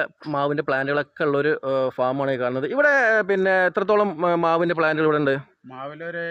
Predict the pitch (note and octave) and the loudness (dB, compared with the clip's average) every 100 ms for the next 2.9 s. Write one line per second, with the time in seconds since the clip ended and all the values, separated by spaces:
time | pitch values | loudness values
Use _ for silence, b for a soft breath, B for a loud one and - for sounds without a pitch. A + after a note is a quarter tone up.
0 | E3 D#3 D3+ C#3+ D3+ D#3+ D#3+ E3 E3+ D#3+ | -8 -10 -10 -12 -12 -12 -10 -10 -10 -12
1 | C#3+ D#3+ D#3 D#3+ D#3+ D#3 - D#3+ E3 D#3+ | -14 -18 -16 -18 -16 -18 -14 -14 -12 -12
2 | D#3 D3+ C#3 C#3+ C#3+ C#3+ C3 - - | -14 -12 -12 -12 -12 -10 -10 -12 -16